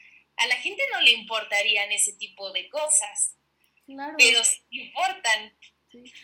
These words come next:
Speaker 2: No, yo voy a ser la primera en ver ese video, de verdad.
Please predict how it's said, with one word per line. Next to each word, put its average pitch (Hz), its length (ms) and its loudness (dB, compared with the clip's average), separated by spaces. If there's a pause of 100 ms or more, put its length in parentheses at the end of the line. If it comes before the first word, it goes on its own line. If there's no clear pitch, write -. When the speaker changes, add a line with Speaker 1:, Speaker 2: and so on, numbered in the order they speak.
(180)
Speaker 2:
No, 311 260 -4
yo 311 140 2
voy 359 100 4
a 349 80 -2
ser 302 100 0
la 311 140 -4
primera 247 240 -6
en 254 100 -6
ver 247 120 -6
ese 254 180 -8
video, 214 320 -2
de 247 80 -6
verdad. 226 360 -6